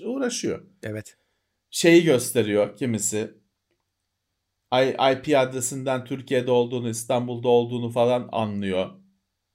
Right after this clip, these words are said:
Speaker 1: Diyor ki İstanbul'daki diyor kızlar diyor sana mesaj atacak. Adam aklı orada şey yanıyor, sigortalar yanıyor. Çünkü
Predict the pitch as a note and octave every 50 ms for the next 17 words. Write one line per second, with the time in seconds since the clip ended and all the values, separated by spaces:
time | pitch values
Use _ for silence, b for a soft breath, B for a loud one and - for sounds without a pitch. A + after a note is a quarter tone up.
0 | _ _ _ _ _ G#2 A2 A2+ A#2 A#2 B2 A#2 A2 - - - A2 G#2+ G#2+ G2+
1 | G#2+ G#2 G2+ G2+ G2+ - - G#2 G2 G2+ G2 F#2+ F#2+ - G#2+ G2 G2 G2+ G#2 G2+
2 | G2 F#2+ G2 G2 G2 F#2 F2+ - F#2 F#2 F#2+ F#2+ F2+ F2 - F#2 E2+ F2+ E2 D#2+
3 | - - F2+ F2+ - - _ _ _ _ _ _ _ _ _ _ _ _ _ _
4 | _ _ _ _ _ _ _ _ _ - - A2+ G#2+ A#2+ A2+ A2+ G#2+ - - -
5 | _ _ _ _ _ _ - - A#2+ A2+ - - - B2+ B2+ B2 A#2+ A#2 A2+ A#2
6 | A2 - - A#2+ B2 B2 C3 C3 C#3+ D#3 D#3+ D3 A2+ - - B2 A2 A2 A2 A2
7 | A2 A#2+ A2+ A2+ B2 C3 C#3 C#3 C#3 C#3+ D#3+ D#3+ B2 G2 G2 - A#2 A2 G#2+